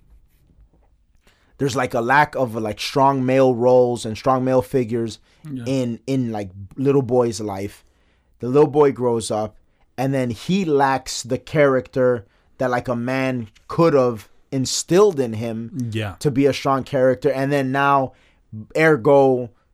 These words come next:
Speaker 1: the women of his generation are less interested in him. And, like, it's just, like, a perpetuation of the same thing.
Speaker 2: Yeah.
Speaker 1: And I've noticed, and we've talked about this, not necessarily from a moral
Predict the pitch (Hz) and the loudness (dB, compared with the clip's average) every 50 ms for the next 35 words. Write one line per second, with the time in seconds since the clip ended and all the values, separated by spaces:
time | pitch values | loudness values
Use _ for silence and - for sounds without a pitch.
0 | _ _ _ - 143 147 139 156 156 156 147 139 127 - - 190 254 226 135 131 | _ _ _ -4 -2 0 2 2 2 2 2 0 -2 0 0 0 0 0 0 2
1 | 151 160 147 139 135 131 127 131 - - 147 135 - - 139 135 123 123 135 131 | 2 2 2 2 0 0 0 -2 -2 -4 -6 -6 -2 2 2 2 4 4 2 2
2 | - - - - 151 151 135 - - 147 123 - - - 135 127 - - 123 127 | 0 -2 -4 -2 0 0 0 -2 -4 -4 -4 -4 -2 -2 -2 -2 -2 -4 -6 -6
3 | 120 113 107 131 127 120 120 120 117 - _ _ _ _ _ _ _ _ _ _ | -4 -4 -4 -2 -2 -2 -4 -6 -8 -12 _ _ _ _ _ _ _ _ _ _
4 | 127 131 131 127 127 120 147 143 - - 151 - 160 135 - 139 - - - 139 | -6 -2 -2 -2 0 0 0 0 0 0 0 0 0 -2 -2 -4 -6 -6 -10 -10
5 | - - 143 127 - - 139 127 127 135 131 - 139 123 110 98 95 101 - - | -4 -2 -2 -2 -2 -2 -2 0 0 0 -2 -4 -8 -8 -8 -10 -10 -12 -12 -12
6 | 113 101 101 104 - 202 220 202 143 110 101 - - 123 117 117 110 92 - _ | -12 -12 -12 -6 -2 0 0 0 0 -4 -8 -10 -8 -6 -6 -6 -8 -10 -14 _
7 | _ _ _ _ _ _ _ _ _ _ _ _ _ _ _ _ 165 170 165 156 | _ _ _ _ _ _ _ _ _ _ _ _ _ _ _ _ 0 2 4 4
8 | 170 175 175 139 131 139 151 151 151 156 165 196 233 269 311 285 233 185 147 139 | 4 4 2 2 -2 -4 -4 -4 -2 0 2 4 4 4 2 0 0 0 0 0
9 | 147 147 - - - - - - _ _ _ _ _ 165 165 160 156 202 233 - | 0 -4 -6 -10 -14 -16 -18 -20 _ _ _ _ _ 2 4 4 4 4 2 0
10 | - - - 196 214 220 - 180 165 139 151 143 143 139 - - 147 147 143 135 | -4 0 2 2 2 2 0 -2 -2 2 2 2 2 2 0 0 0 2 2 0
11 | - - - 139 143 160 165 165 170 160 - 147 - - 156 151 151 151 - - | -2 -6 -4 0 2 2 2 2 0 -2 -2 -6 -4 -2 0 0 0 -2 -2 -4
12 | 127 117 113 107 104 107 107 110 120 131 143 151 156 151 151 | -4 -4 -4 -6 -6 -8 -6 0 2 4 6 6 6 6 4